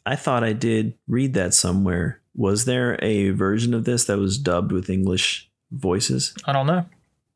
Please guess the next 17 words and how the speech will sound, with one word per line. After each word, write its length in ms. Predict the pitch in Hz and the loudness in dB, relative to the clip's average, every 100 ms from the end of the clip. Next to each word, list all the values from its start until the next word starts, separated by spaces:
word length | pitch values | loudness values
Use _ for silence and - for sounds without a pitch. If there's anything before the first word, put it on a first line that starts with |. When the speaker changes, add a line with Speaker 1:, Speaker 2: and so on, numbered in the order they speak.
| _ _ _ _ _ | _ _ _ _ _
Speaker 1:
I 100 | 120 95 | -4 -4
thought 380 | - 113 120 | -4 -2 0
I 60 | 101 | 0
saw 400 | 87 - - 104 | 0 0 0 0
that. 400 | 95 67 71 - _ _ | 0 -2 -4 -8 _ _
It, 120 | 98 | -2
it 220 | 71 98 | -2 -2
could 180 | - 165 | 0 0
have 160 | 127 104 | 0 0
been, 340 | 101 92 87 - - - | 0 2 0 -4 -16 -8
it 200 | - - | -6 -6
could 160 | - 233 | -2 -2
have 120 | 160 | 0
been 220 | 123 104 | 0 2
the 160 | 95 85 | 2 2
other 260 | 98 98 | 2 0
film 400 | 87 - 82 82 | 0 -2 0 0